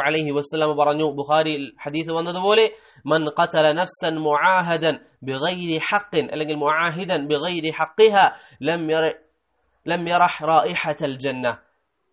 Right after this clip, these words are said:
നബി സല്ലല്ലാഹു അലൈഹി വസല്ലം പറഞ്ഞു, ആരെങ്കിലും നമ്മളുമായിട്ട് കരാറിൽ ഏർപ്പെട്ട ഒരു വ്യക്തിയെ കൊല്ലുകയാണെങ്കിൽ അവൻ സ്വർഗത്തിന്റെ പരിമളം പോലും അവന് ലഭിക്കുകയില്ല എന്ന്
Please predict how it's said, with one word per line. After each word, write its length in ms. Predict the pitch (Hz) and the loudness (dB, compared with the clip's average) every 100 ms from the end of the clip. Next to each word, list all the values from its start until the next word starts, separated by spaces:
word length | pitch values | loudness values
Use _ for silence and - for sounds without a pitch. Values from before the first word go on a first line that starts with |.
| - | -14
നബി 60 | |
സല്ലല്ലാഹു 520 | 123 165 160 156 147 143 | -10 -6 0 2 2 0
അലൈഹി 320 | 127 156 143 | -2 -4 -4
വസല്ലം 460 | 139 - 151 147 | -6 -4 -2 0
പറഞ്ഞു, 380 | 143 139 143 170 - _ _ _ _ _ _ | 0 0 0 -2 -6 _ _ _ _ _ _
ആരെങ്കിലും 760 | 113 127 156 175 208 208 143 - - | -2 0 0 0 2 2 0 -8 -8
നമ്മളുമായിട്ട് 520 | 123 147 156 151 147 | -2 0 2 0 0
കരാറിൽ 580 | 147 139 139 165 202 180 | -4 -4 2 2 2 0
ഏർപ്പെട്ട 320 | 151 160 160 | -2 -2 -4
ഒരു 120 | 147 | -4
വ്യക്തിയെ 420 | 139 123 - 156 | -4 -8 -4 -2
കൊല്ലുകയാണെങ്കിൽ 880 | 143 139 139 175 170 139 131 127 131 - _ _ - | -2 -4 -6 -2 0 0 -2 -4 -6 -8 _ _ -4
അവൻ 380 | 117 160 226 220 _ - | 0 2 0 -4 _ -16
സ്വർഗത്തിന്റെ 760 | - 127 139 160 165 165 156 147 | -6 -4 -4 -6 -6 -6 -4 -4
പരിമളം 420 | 143 156 208 220 | -4 0 4 4
പോലും 300 | 185 170 156 | 2 -4 -2
അവന് 180 | 147 151 | -2 -2
ലഭിക്കുകയില്ല 680 | 147 139 160 170 170 151 143 | -4 -6 -8 -6 -4 -2 2
എന്ന് 340 | 143 139 139 | 2 2 0